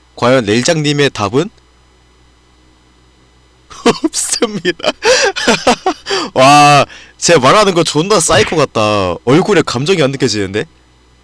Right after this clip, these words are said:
어, 야, 그럼 지금 정할까? 강냉이야, 너네.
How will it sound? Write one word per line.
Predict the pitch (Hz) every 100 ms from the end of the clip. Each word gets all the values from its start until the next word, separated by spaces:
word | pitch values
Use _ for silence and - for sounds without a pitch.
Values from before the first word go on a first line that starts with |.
| _ _ -
어, | 113 107 95 87 87 104 _ _ 123
야, |
그럼 | 127 139
지금 | 123 151
정할까? | 151 127 110 151 185 _ _ -
강냉이야, | 120 127 156 147 156
너네. | 104 90